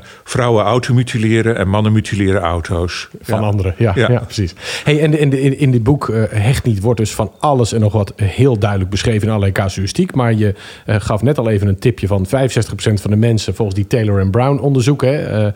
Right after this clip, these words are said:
Speaker 2: die, die, die spreken over die illusions of well-being. Het zijn mensen die dus eigenlijk zichzelf structureel voor de gek houden. Ehm, eh, eh,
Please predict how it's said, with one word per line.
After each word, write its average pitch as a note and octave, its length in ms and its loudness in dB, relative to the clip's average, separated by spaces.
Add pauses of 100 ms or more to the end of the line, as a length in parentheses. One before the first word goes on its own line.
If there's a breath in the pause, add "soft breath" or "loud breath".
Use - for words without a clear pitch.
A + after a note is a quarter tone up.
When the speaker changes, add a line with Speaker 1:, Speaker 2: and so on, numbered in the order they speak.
(320 loud breath)
Speaker 2:
die, G#2 280 -2
die, G2 280 -2
die G2 160 -2
spreken G#2 300 -2
over G2+ 120 0
die G2+ 100 -4
illusions A2+ 500 2
of F2 100 -2
well-being. F#2+ 460 0
Het D3+ 100 0
zijn B2 140 0
mensen C3 280 0
die A2+ 80 2
dus A2 120 -2
eigenlijk F3 460 0
zichzelf E3 520 -2 (360 loud breath)
structureel F3+ 520 0
voor - 140 -2
de F#2 60 -4
gek C3+ 320 -2
houden. D#3+ 360 0 (380 loud breath)
Ehm, C3 480 2
eh, A#2+ 100 -2 (140)
eh, A2+ 60 0